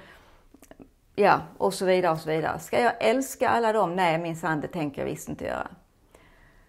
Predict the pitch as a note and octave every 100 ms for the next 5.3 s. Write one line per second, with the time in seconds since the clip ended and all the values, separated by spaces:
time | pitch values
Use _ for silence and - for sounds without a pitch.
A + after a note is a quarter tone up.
0 | _ _ _ _ _ _ _ - G#3 D#4
1 | - D#4+ D4 A#3+ B3 B3 E3+ - - -
2 | - - - _ _ _ - - _ _
3 | - _ _ _ _ _ _ - G#3 B3+
4 | A#3 - B3 A#3+ A#3+ D#4+ C4 G3 G3 -
5 | G3 F#3+ F#3